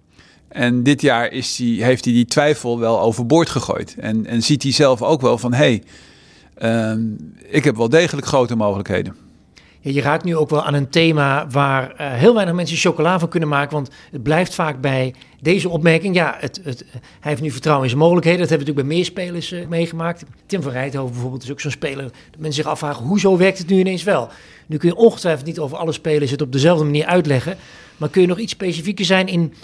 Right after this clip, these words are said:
Speaker 2: hoe het dan kan dat het, dat het vertrouwen er nu is, in ieder geval op een manier zoals het er eerder niet was?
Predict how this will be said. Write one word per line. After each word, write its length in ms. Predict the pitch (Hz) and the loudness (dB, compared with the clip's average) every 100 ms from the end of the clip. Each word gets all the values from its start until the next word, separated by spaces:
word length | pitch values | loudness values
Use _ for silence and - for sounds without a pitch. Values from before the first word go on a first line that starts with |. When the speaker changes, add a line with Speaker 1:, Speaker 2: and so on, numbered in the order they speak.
| - | -8
Speaker 2:
hoe 180 | - 208 | 2 4
het 80 | 220 | 4
dan 180 | 170 139 | 0 2
kan 260 | 165 175 | 2 2
dat 160 | 175 165 | 0 0
het, 120 | 156 - | -4 -12
dat 140 | - 151 | -12 -8
het 140 | 151 | -8
vertrouwen 480 | 156 - 165 165 170 | -8 0 4 4 2
er 100 | 139 | -2
nu 380 | 160 175 175 - - | -2 -2 -4 -10 -4
is, 340 | 180 - - _ - | -2 -2 -8 _ -4
in 80 | |
ieder 100 | 165 214 | 0 2
geval 140 | 214 | 2
op 60 | 202 | 0
een 60 | |
manier 280 | 196 202 196 | -2 2 2
zoals 160 | 185 160 | 2 0
het 80 | 175 | -4
er 60 | |
eerder 200 | 165 160 | -4 -4
niet 160 | 151 110 | -4 -8
was? 380 | 92 90 - | -12 -16 -20